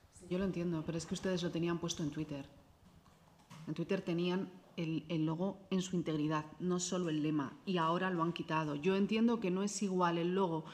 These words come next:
en la televisión que en la radio. En la radio, obviamente, el logo no se ve. En Twitter sí, pero ustedes lo han quitado. Yo quiero saber por qué lo han quitado. Ya está.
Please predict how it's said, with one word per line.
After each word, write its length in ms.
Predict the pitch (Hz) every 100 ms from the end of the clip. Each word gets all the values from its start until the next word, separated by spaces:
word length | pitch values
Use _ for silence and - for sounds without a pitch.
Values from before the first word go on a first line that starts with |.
| - -
en 80 |
la 140 | 185 180
televisión 560 | 185 185 185 226 269
que 80 | 254
en 60 | 190
la 100 | 175
radio. 240 | 170 160
En 60 | 165
la 80 | 170
radio, 260 | 208 233
obviamente, 420 | 220 220 220 233
el 80 | 208
logo 220 | 208 208
no 140 | 185 190
se 180 | 190 160
ve. 200 | 156 160
En 100 | 165
Twitter 260 | 202 220 226
sí, 240 | 285 254
pero 140 | 151
ustedes 320 | 165 - 180 180
lo 60 |
han 80 | 180
quitado. 340 | 175 156 151 143
Yo 120 | 175
quiero 160 | 208
saber 240 | 208 208 233
por 140 | 185
qué 100 | -
lo 80 | 170
han 80 | 180
quitado. 360 | 151 - 170 - - -
Ya 100 | 143
está. 280 | - 170